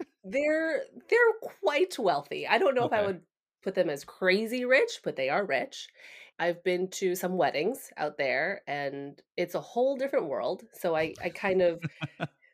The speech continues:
Speaker 2: kind of see that in Araminta and Colin's wedding.
Speaker 1: Was there water?
Speaker 2: Um, <laughs> there was no water,
Speaker 1: <laughs>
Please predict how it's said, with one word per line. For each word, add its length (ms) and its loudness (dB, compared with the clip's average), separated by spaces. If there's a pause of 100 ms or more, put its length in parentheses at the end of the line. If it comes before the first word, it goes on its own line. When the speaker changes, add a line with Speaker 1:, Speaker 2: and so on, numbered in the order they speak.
(220)
Speaker 2:
kind 360 4
of 100 0
see 300 -6
that 320 0 (280)
in 160 0
Araminta 540 0
and 120 -4
Colin's 420 -4
wedding. 420 -2 (220)
Speaker 1:
Was 200 -2
there 120 2
water? 380 0
Speaker 2:
Um, 100 -16 (240)
<laughs> 260 -20
there 220 -6
was 320 2
no 300 2
water, 560 2 (180)
Speaker 1:
<laughs> 480 -12